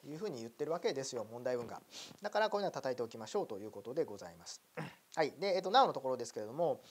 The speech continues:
うん、やっぱ感覚としてはですね、この事案は勝ち筋だと思いますね。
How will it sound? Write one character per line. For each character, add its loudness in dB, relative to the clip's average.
う -8
ん、 -4
や 6
っ 6
ぱ -4
感 -2
覚 -2
と -2
し -4
て 2
は 8
で 4
す -10
ね、 -2
こ -2
の 0
事 -4
案 2
は 2
勝 -2
ち -2
筋 -6
だ 2
と -2
思 -4
い -6
ま -6
す -14
ね。 -10